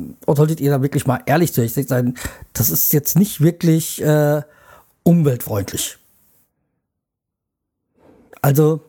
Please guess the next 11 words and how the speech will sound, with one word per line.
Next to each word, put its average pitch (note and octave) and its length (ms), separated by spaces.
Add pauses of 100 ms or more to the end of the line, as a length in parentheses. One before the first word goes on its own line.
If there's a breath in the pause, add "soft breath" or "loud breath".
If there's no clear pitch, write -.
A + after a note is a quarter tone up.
(160)
wie B2+ 140
gesagt, C3+ 380 (1080 loud breath)
das C3+ 320
mal D#3 180
so C#3 460 (140)
im B2 160
Hintergedanken D3+ 960 (440 loud breath)
zu C3 480 (260)
eurem A#2 340
Hobby. B2+ 260 (2000 loud breath)
Ja, D3+ 380